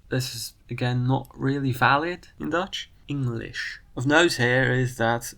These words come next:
the N G sound in Dutch is ng, not ng, like in English. As it's written here, it would be pronounced English, not English.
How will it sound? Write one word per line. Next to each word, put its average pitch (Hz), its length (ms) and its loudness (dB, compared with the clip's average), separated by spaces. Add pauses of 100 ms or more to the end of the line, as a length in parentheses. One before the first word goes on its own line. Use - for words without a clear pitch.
the 123 280 -2
N 143 220 2
G 147 260 -4
sound 127 500 -4
in 127 140 -2
Dutch 127 260 0
is 127 160 -4 (180)
ng, 127 400 0 (300)
not 139 220 0 (180)
ng, 131 420 2 (280)
like 120 200 2
in 123 80 -4
English. - 360 -10 (280)
As 131 220 2
it's 127 140 -4
written 131 300 -4
here, 123 280 0
it 113 180 -4
would 123 200 -2
be 117 100 -4
pronounced 110 580 -6 (120)
English, 127 600 -4 (220)
not 110 240 -2
English. 120 680 0